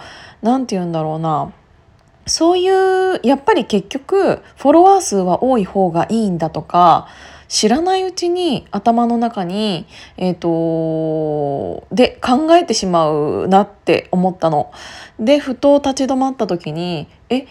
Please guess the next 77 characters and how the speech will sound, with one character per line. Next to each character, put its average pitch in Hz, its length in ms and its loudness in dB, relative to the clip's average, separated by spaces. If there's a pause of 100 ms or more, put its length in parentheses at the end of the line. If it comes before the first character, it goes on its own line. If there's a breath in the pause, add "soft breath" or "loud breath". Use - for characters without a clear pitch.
(120)
な 202 200 -2
ん 254 100 -2
で 269 80 -2
再 285 240 -4
生 294 180 -4
回 294 220 -6
数 196 160 -6
が 170 160 -2
多 190 100 2
い 170 60 0
方 160 180 -4
が 151 140 -2
い 170 100 -4
い 165 60 -4
の？ 143 160 -4
と 156 100 -10
か、 - 300 0 (320 loud breath)
な 208 120 0
ん 254 60 0
で 262 80 0
フ 269 120 -2
ォ - 20 0
ロ 269 100 0
ワ 285 140 0
ー 285 60 -2
数 196 220 -2
が 165 100 0
多 175 140 4
い 180 60 0
方 175 160 -2
が 160 140 0
い 170 80 0
い 165 40 -2
の？ 156 240 -4
っ - 80 -20
て 170 160 0
今 180 200 0
私 160 340 -2
思 160 200 -2
っ 208 40 -6
ち - 80 -6
ゃ 185 40 0
っ 170 60 -6
た 160 120 -2
の 143 100 -6
ね。 180 300 -4 (540 loud breath)
な 226 140 2
ぜ 302 120 0
か 220 100 -2
と 196 80 -6
い 170 120 -2
う 160 100 -4
と、 170 480 4 (320 loud breath)
う 185 180 -2
ん 185 60 -4
と、 180 720 0
こ 240 140 0
の 277 120 0
世 269 160 -2
の 294 140 -4
中 185 600 -2
だ 185 120 -2
っ 175 100 -6
た 180 120 -4
と 175 100 -8
し - 60 -12
て 190 100 -8
も、 175 480 0 (320 loud breath)
う 185 60 -6
ん、 180 220 -2
内 262 220 2
容 294 180 -2
に 285 180 -4
よ 277 80 -2
っ 269 60 -10
て 277 180 -6
は、 196 500 2